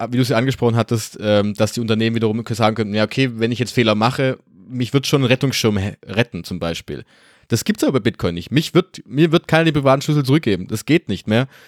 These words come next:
Und da setzt Tal-, äh, Nassim Taleb auch an, so ein bisschen in die Richtung, bei antifragilen Systemen hast du eben den Punkt, dass ich als Teilnehmer dieses Systems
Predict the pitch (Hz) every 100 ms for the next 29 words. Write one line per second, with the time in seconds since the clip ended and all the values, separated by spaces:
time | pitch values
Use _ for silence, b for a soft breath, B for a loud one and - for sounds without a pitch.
0 | B B 113 107 110 127 135 b b b
1 | - 123 113 - 120 107 117 110 110 -
2 | 107 110 113 120 117 - 107 95 110 123
3 | 131 _ _ - 113 120 - 113 107 113
4 | 120 110 104 110 135 120 120 110 107 123
5 | 117 104 120 - 123 110 113 107 98 95
6 | 123 135 131 107 113 98 95 - 117 135
7 | 147 127 117 113 - 107 - 123 135